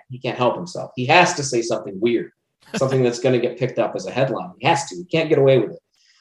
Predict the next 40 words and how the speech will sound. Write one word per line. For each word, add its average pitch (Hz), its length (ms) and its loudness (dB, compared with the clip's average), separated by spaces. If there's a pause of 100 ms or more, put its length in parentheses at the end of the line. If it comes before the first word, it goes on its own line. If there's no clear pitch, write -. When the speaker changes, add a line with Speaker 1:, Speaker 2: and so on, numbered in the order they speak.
(220)
Speaker 1:
Um, - 240 -6
but 190 120 4
even 233 220 4
his 151 160 4
initial 117 760 2
press 117 260 -2
conference, 90 600 -10
where 107 140 -2
the, 95 220 -6
the 113 120 0
kneecaps 113 580 -2
one, - 180 -12
that's - 200 -14
just - 280 -8
for 117 160 6
outside 120 420 4
reference, 104 380 0
that's 107 280 0
the 98 80 -8
kneecaps 104 520 -8
one. 69 240 -18 (580)
Um, 98 300 -8 (120)
that 226 200 6
entire 147 420 6
press 180 280 2
conference 95 440 -2
was 101 120 -10
extremely 143 800 2
enlightening 101 500 -2
about 92 380 -8
his 98 180 -6
time 123 460 0
as 107 420 2
an 95 140 -8
interim 107 280 -4
head - 200 -8
coach 101 160 0
for - 100 -20
the 90 60 -12
Dolphins 92 600 -6